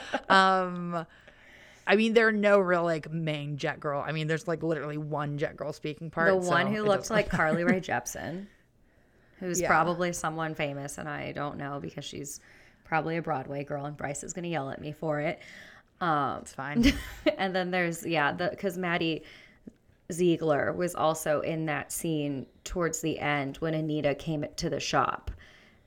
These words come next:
Speaker 2: She was one of the
Speaker 1: Gotcha.
Speaker 2: two girls who were in there who were telling the boys to, like, you know, not rape her.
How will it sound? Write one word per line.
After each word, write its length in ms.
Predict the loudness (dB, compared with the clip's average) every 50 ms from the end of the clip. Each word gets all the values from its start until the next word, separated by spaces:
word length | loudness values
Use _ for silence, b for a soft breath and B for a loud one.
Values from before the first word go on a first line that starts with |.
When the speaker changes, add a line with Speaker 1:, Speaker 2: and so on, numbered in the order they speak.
| _ -16 -10
Speaker 2:
She 180 | -2 2 2 4
was 280 | 4 4 2 0 -2 -2
one 320 | 0 2 4 4 4 4
of 80 | 4 2
the 60 | 2
Speaker 1:
Gotcha. 100 | 0 2
Speaker 2:
two 140 | 2 2 2
girls 320 | 2 2 2 2 2 0 -2
who 80 | -2
were 80 | 0 0
in 180 | 0 0 0
there 180 | -2 -2 -2 -2
who 80 | 0 0
were 100 | 0 -2
telling 340 | -2 -2 -4 -4 -4 -4 -4
the 60 | -4
boys 380 | -4 -2 -2 -2 -2 -2 -4 -4
to, 120 | -2 0
like, 240 | 2 2 0 0 -2
you 80 | -6
know, 120 | -4 -4 -4
not 340 | -2 -2 -2 -2 -2 -2 -2
rape 240 | -2 -2 -2 -4 -4
her. 260 | -2 2 2 2 2